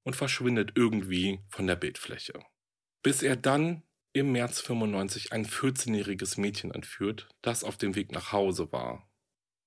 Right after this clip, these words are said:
Zwei Monate später wurde Andrzej in Warschau dann im Zusammenhang mit zwei Angriffen verhaftet, die sich an aufeinanderfolgenden Tagen ereigneten. Beide gegen jugendliche Mädchen, die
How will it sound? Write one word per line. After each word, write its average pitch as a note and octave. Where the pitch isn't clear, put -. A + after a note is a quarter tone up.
Zwei -
Monate D#3
später C#3
wurde B2+
Andrzej A2
in G2+
Warschau F#2+
dann F#2
im F#2
Zusammenhang G2
mit F2+
zwei F#2+
Angriffen F#2+
verhaftet, G#2
die C3+
sich C#3
an C3+
aufeinanderfolgenden G#2+
Tagen G2+
ereigneten. -
Beide C3+
gegen B2
jugendliche A#2
Mädchen, A2+
die A2+